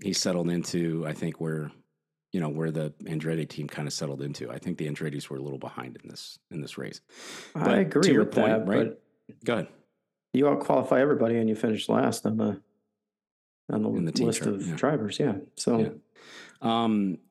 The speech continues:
Speaker 1: further back in the grid on that start, it would land, uh, Dixon, Grosjean, Armstrong, Herta, and the person you least wanna see bad luck happen,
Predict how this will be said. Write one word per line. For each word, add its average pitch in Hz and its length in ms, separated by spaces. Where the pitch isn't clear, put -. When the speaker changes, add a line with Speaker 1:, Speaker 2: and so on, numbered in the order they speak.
Speaker 1:
further 123 360
back 135 460
in 107 100
the 92 80
grid 90 540
on 90 180
that 82 220
start, 85 560
it 95 160
would 90 140
land, 87 640
uh, 80 360
Dixon, 101 520
Grosjean, 92 580
Armstrong, 92 840
Herta, 85 480
and 85 520
the 92 80
person 113 360
you 95 100
least 104 360
wanna 98 320
see 90 520
bad 95 180
luck 101 280
happen, 92 480